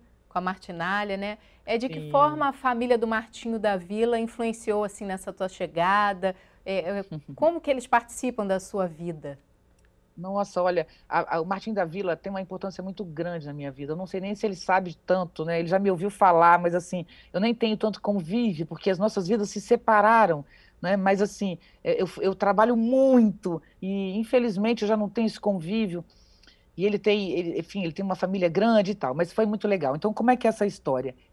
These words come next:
Speaker 2: Eu morava em Vitória, fazia especialização em políticas públicas, tinha clareza que Vitória, o que ela mais precisava era de política cultural, pra ins-, já que ela ficou apertada entre Rio de Janeiro, São Paulo e Minas, né?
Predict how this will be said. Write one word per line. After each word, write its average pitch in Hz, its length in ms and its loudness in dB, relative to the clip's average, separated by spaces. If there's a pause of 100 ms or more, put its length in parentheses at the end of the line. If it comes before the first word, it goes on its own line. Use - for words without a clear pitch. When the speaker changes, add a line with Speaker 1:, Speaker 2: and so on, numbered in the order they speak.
Speaker 2:
Eu 262 180 4
morava 208 400 4
em 220 60 0
Vitória, 147 640 -2
fazia 185 560 4
especialização 202 800 0
em 226 60 0
políticas 180 500 -4
públicas, 196 640 -2 (240)
tinha 262 260 -2
clareza 220 500 4
que 208 240 -4
Vitória, 202 800 6
o 208 120 -4
que - 100 -2
ela 202 140 4
mais 240 260 2
precisava 190 1000 2 (180)
era 196 240 8
de 196 220 0
política 208 440 -2
cultural, 196 800 4 (440)
pra 185 160 4
ins-, 202 260 -4 (100)
já 196 160 4
que 202 80 -6
ela 202 120 2
ficou - 160 0
apertada 190 760 2
entre 190 220 -2
Rio 190 140 2
de 156 60 -6
Janeiro, 180 440 4
São 180 200 -6
Paulo 185 460 4
e 170 40 -6
Minas, 185 420 0
né? 202 160 0